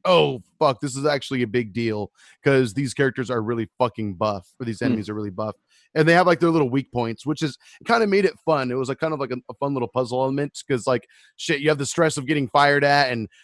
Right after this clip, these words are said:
Speaker 1: they either will rush you down or they can blow you up from far away. And if you don't hit the weak spot in time, then you're fucking dead,
Speaker 2: It's,
Speaker 1: essentially,
Speaker 2: it's
Speaker 1: which
Speaker 2: like
Speaker 1: I thought was
Speaker 2: the,
Speaker 1: really fun.
Speaker 2: it's like the Hunter. Is that what they were called? The Hunters from the original trilogy?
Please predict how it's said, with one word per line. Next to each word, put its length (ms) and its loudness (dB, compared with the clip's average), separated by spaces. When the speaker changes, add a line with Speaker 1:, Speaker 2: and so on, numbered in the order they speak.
Speaker 1:
they 120 4
either 360 4
will 180 4
rush 280 2
you 80 -4
down 340 4
or 220 6
they 100 4
can 180 -4
blow 260 0
you 160 2
up 100 -2
from 140 -8
far 240 6
away. 440 2
And 540 2
if 160 -4
you 60 4
don't 100 2
hit 100 -2
the 60 -4
weak 160 -2
spot 240 -2
in 60 -4
time, 340 0
then 160 -2
you're 140 -6
fucking 340 -6
dead, 220 -10
Speaker 2:
It's, 160 -10
Speaker 1:
essentially, 320 -8
Speaker 2:
it's 80 -2
Speaker 1:
which 120 4
Speaker 2:
like 80 4
Speaker 1:
I 40 6
thought 200 6
was 120 2
Speaker 2:
the, 40 -2
Speaker 1:
really 180 2
fun. 360 -8
Speaker 2:
it's 140 -4
like 140 2
the 80 4
Hunter. 580 0
Is 100 -2
that 100 0
what 80 -10
they 60 -4
were 100 -4
called? 220 -2
The 60 -6
Hunters 520 -6
from 360 -4
the 140 -2
original 340 -4
trilogy? 500 -6